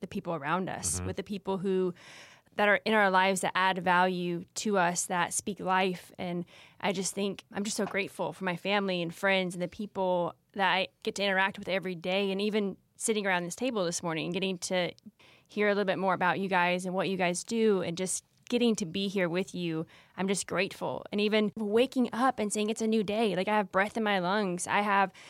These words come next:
Speaker 1: it's a blue sky, like, I have legs that walk. Like, I think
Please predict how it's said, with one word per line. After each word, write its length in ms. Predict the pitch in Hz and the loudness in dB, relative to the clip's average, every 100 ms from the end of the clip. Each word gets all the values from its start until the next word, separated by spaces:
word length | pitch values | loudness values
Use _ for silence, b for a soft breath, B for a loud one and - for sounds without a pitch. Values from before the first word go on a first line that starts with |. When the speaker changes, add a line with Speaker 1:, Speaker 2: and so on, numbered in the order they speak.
| B | B
Speaker 1:
it's 120 | - 240 | -2 0
a 40 | |
blue 220 | 214 233 | 2 2
sky, 520 | 226 220 220 208 175 185 | 2 2 4 4 2 0
like, 160 | 196 - | 0 2
I 120 | 214 | 2
have 220 | 214 190 B B 185 | 2 -2 B B 2
legs 380 | 208 226 196 | 6 6 4
that 220 | 214 202 180 | 2 2 4
walk. 440 | 190 196 - - - | 4 4 2 -16 -4
Like, 180 | 202 190 | -2 -2
I 80 | |
think 320 | 190 214 208 | -2 0 -2